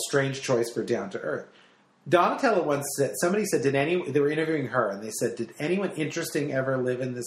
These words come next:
house?" And she said, "I think everybody's interesting." And, and I was like, "That's why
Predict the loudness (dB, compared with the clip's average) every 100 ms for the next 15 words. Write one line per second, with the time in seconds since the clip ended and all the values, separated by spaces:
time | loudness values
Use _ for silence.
0 | -6 -4 -4 -6 -12 -10 -8 -4 -6 -6
1 | -16 -8 -4 -2 0 0 0 -4 -8 -12
2 | -16 -18 -18 -20 _ _ _ _ _ _
3 | _ _ _ _ _ 4 6 6 2 -2
4 | -10 -10 0 2 4 2 2 2 2 -4
5 | -16 0 2 2 0 0 0 0 -4